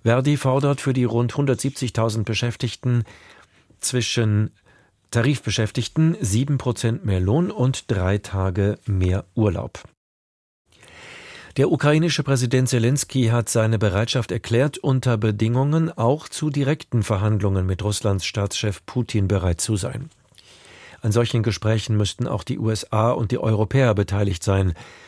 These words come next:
sagte Selenskyj in einem Interview mit einem britischen Journalisten.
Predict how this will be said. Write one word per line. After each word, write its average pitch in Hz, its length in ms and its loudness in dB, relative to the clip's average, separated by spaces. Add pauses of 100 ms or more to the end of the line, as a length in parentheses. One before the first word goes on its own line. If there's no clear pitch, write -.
sagte 113 400 0
Selenskyj 104 800 0
in 117 140 -2
einem 110 300 0
Interview 104 500 0
mit 95 220 -2
einem 101 260 0
britischen 104 520 0
Journalisten. 90 760 -2